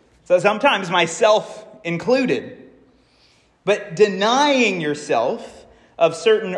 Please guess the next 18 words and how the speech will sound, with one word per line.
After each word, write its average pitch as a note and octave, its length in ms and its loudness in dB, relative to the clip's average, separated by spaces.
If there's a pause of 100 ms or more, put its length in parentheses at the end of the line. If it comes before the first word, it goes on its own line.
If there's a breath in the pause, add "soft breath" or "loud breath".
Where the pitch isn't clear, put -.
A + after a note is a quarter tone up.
earthly F3+ 1120 0
pleasures A3 1000 -2 (280 soft breath)
is F#3 300 0
one C4+ 140 2
of D4 80 4
the A3+ 60 2
greatest C4 680 0
ways A#3+ 380 2
that G3 140 2
you A3+ 180 -4
can G3+ 220 -4
prove F#3+ 600 -4
that E3 180 2
your C#4+ 240 -2
desire A3 560 -2
for F3+ 140 -8
the D#3 140 0
Lord D#3 720 0